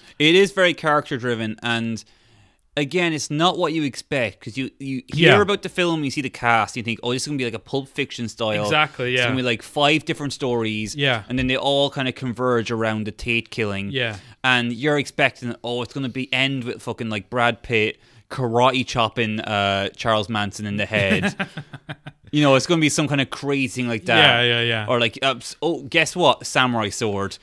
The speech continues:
Speaker 2: Right.
Speaker 1: Sharon Tate picks up the samurai sword, and, and then it goes full, like,
Speaker 2: Well,
Speaker 1: Kill Bill.
Speaker 2: okay, let's just, I mean, the big thing, the way, you know, as he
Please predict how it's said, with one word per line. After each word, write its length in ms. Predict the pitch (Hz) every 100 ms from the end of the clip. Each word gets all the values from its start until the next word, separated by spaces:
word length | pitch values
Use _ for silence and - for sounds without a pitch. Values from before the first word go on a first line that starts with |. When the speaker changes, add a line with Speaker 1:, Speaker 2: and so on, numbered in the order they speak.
| -
Speaker 2:
Right. 80 | 127
Speaker 1:
Sharon 260 | 147 143 135
Tate 240 | 143 127
picks 180 | 143 120
up 60 |
the 80 | 127
samurai 380 | - 123 117 110
sword, 500 | - 117 104 107 101
and, 120 | 110 104 117 -
and 200 | 123 113
then 80 | 117
it 80 | 113
goes 240 | 120 113 -
full, 240 | 120 104
like, 340 | 101 98 131 -
Speaker 2:
Well, 200 | 240 262
Speaker 1:
Kill 140 | 135 110
Bill. 340 | 107 98 92
Speaker 2:
okay, 440 | 220 214 190 170 160
let's 260 | 185 196
just, 240 | - 190 -
I 80 | 180
mean, 400 | 151 170 160 147 _ _ _ -
the 560 | 139 175 165 160 156 143
big 320 | 214 254 208 147
thing, 440 | 185 175 165 143
the 140 | 147
way, 280 | 147 170 160 165
you 100 | 156
know, 140 | 139
as 160 | 143
he 140 | 135